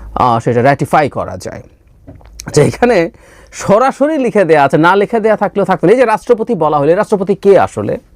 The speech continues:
আর্টিকেল ফর্টি এইট থ্রি ক্লিয়ারলি বলছে, রাষ্ট্রপতি just দুটো কাজ নিজের সিদ্ধান্তে করতে পারেন। আদতে একটা কাজ, মানে দুটো কাজ সংবিধানে যেটা লেখা আছে, প্রধানমন্ত্রী নিয়োগ করা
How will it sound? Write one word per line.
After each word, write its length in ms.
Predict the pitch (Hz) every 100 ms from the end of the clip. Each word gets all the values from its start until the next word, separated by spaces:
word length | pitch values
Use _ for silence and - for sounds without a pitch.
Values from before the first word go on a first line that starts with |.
| - - - _ - - - - -
আর্টিকেল 340 | - 220 262 277
ফর্টি 320 | 233 226 247
এইট 120 | 240 -
থ্রি 340 | - 185 135 -
ক্লিয়ারলি 420 | 135 170 247 214
বলছে, 500 | 120 117 101 - 113
রাষ্ট্রপতি 500 | 147 180 220 233 226
just 280 | 220 190 120 -
দুটো 280 | 269 - 277
কাজ 280 | 208 185 170 143
নিজের 340 | 123 147 226
সিদ্ধান্তে 520 | - 131 117 104 90
করতে 260 | 82 - 101
পারেন। 240 | - - - _ - _ - - -
আদতে 320 | 131 131 175
একটা 320 | 185 - 127
কাজ, 180 | 98 - - 98
মানে 100 | 101
দুটো 240 | 139 190
কাজ 140 | 196
সংবিধানে 420 | - 185 185 190 185
যেটা 200 | 190 185
লেখা 220 | 185 202
আছে, 200 | 185 202
প্রধানমন্ত্রী 680 | - 147 180 208 214 208 208
নিয়োগ 260 | 214 214
করা 280 | 214 208